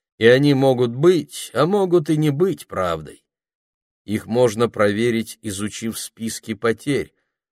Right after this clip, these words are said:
когда и если они будут опубликованы полностью. Но не так уж плохо, что такого рода вещи произносятся вслух,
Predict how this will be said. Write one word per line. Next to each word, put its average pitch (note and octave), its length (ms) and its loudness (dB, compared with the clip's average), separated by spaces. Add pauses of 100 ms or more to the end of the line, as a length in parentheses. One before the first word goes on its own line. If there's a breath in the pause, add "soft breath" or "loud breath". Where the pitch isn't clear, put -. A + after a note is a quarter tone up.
(200)
когда F#2+ 560 2
и - 160 -8
если F#2+ 720 -6
они G2 300 -2
будут A2 500 -6
опубликованы G2 920 -4
полностью. A#2 680 -2 (880)
Но G#2 120 0
не C#3+ 160 4
так E3 260 4
уж D3+ 220 -6
плохо, F3 420 0
что - 220 -2
такого A#2+ 400 4
рода B2 280 4
вещи A#2+ 440 -2
произносятся A#2 960 -4
вслух, C3+ 580 -4